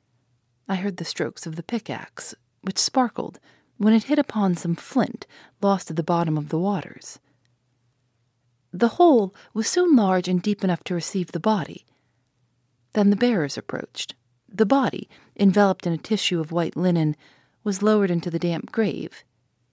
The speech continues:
Captain Nemo, with his arms crossed on his breast, and all the friends of him who had loved them, knelt in prayer.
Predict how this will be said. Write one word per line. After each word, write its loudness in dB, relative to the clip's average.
Captain 2
Nemo, 4
with 0
his 4
arms 0
crossed -4
on 0
his -4
breast, -2
and 6
all 6
the 0
friends 4
of -4
him -8
who -2
had -2
loved 0
them, 0
knelt 4
in -2
prayer. -6